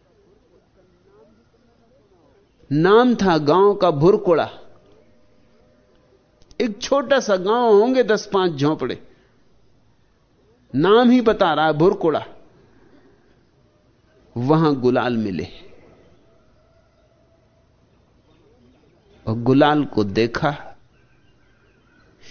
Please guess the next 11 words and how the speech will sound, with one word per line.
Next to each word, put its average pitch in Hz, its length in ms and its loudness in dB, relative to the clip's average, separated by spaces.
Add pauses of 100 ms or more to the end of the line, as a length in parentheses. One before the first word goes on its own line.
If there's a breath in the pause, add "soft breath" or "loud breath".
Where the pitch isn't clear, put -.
(200 soft breath)
कि 151 80 2
न 160 180 2
भीखा 143 520 0
ने 220 140 2
ही 220 140 2
केवल 156 380 0
पहचाना, 110 600 -6
गुलाल 113 420 -2
ने 156 180 -4
भी 127 120 -8
पहचाना। 92 580 -10